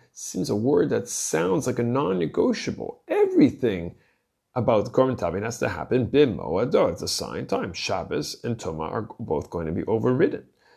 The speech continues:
So what are all these commentaries gonna explain? So there's an answer for Rambam that's brought, but we will look at what the Gemara says on behalf of Chisda. Chisda holds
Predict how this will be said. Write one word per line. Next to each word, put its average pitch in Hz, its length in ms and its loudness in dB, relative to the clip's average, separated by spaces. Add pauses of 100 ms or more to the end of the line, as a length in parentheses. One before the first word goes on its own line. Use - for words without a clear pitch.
(160)
So - 120 -20 (240)
what 117 160 6
are 131 100 8
all 98 220 6
these 98 300 0
commentaries 82 580 -4
gonna 85 160 -6
explain? - 400 -8
So - 80 -6
there's 110 120 -4
an 123 140 -6
answer - 360 -6
for 101 160 -4
Rambam 87 480 2
that's 95 160 -4
brought, - 480 2 (260)
but - 60 -6
we 277 100 4
will 302 160 6
look - 220 4 (120)
at 147 220 2
what 135 160 0
the - 80 -4
Gemara 123 260 2
says 123 220 -6
on 101 80 -4
behalf 98 300 0
of 78 100 -6
Chisda. - 520 -10 (380)
Chisda - 240 -4
holds 135 720 6